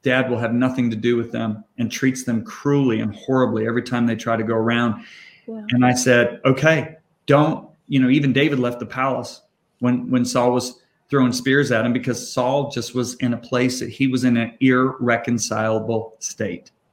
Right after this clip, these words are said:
Speaker 2: Mm, mm,
Speaker 1: So
Speaker 2: yeah. Speak
Speaker 1: David,
Speaker 2: to that more.
Speaker 1: David had to walk wisely.
Speaker 2: Yeah.
Speaker 1: He had to, he had to give Saul a wide berth,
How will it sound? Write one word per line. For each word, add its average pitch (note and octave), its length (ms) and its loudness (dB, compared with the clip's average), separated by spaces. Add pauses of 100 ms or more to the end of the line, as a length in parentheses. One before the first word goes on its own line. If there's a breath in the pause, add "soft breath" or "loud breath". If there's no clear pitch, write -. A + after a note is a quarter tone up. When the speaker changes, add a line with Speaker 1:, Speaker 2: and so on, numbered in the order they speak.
(100)
Speaker 2:
Mm, A3+ 680 -6 (100)
mm, A#3+ 380 0
Speaker 1:
So D#3 100 4 (100)
Speaker 2:
yeah. D3 80 6 (280)
Speak D#3+ 220 6
Speaker 1:
David, E3+ 100 2
Speaker 2:
to - 120 -4
that - 200 2
more. A3+ 340 -8 (100)
Speaker 1:
David E3+ 300 4
had D3+ 220 0
to C3+ 80 2
walk B2+ 300 0
wisely. C3 680 -2 (320)
Speaker 2:
Yeah. A3+ 200 -8
Speaker 1:
He - 140 -6
had - 140 -4
to, - 160 -16 (140)
he C3 200 0
had C3+ 100 4
to C3 60 2
give B2 360 0
Saul A#2+ 360 2
a - 20 2
wide A#2+ 320 -2
berth, B2+ 360 -2